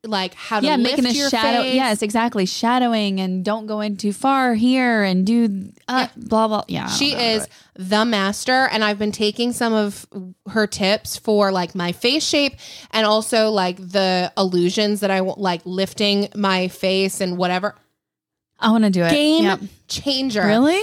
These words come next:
Speaker 1: When I tell you, like, the tips that she has given that I have changed with my own makeup routine,
Speaker 2: Uh-huh.
Speaker 1: incredible.
Speaker 2: Really?
Speaker 1: Yes.
Speaker 2: Okay.
Speaker 1: So
Speaker 2: I need to try
Speaker 1: Megan
Speaker 2: that.
Speaker 1: LaValle, I'm, like, so, so excited for her because I think she could be, like, huge in the beauty influencer
Speaker 2: Oh,
Speaker 1: world.
Speaker 2: for sure.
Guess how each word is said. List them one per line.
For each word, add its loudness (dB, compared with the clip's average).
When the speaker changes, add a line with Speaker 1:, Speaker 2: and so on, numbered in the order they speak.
Speaker 1:
When -2
I -2
tell -2
you, -2
like, -2
the -2
tips -6
that -2
she -2
has -2
given 0
that 0
I 2
have -2
changed -2
with -2
my 0
own 0
makeup -2
routine, -2
Speaker 2:
Uh-huh. 2
Speaker 1:
incredible. -4
Speaker 2:
Really? 2
Speaker 1:
Yes. -2
Speaker 2:
Okay. 2
Speaker 1:
So 0
Speaker 2:
I 2
need 0
to 2
try 2
Speaker 1:
Megan -2
Speaker 2:
that. 2
Speaker 1:
LaValle, -4
I'm, -2
like, -4
so, 0
so -2
excited -4
for -4
her 2
because -4
I 0
think -6
she -4
could -4
be, -2
like, -4
huge -2
in -6
the -10
beauty -8
influencer -8
Speaker 2:
Oh, 4
Speaker 1:
world. -4
Speaker 2:
for 2
sure. 0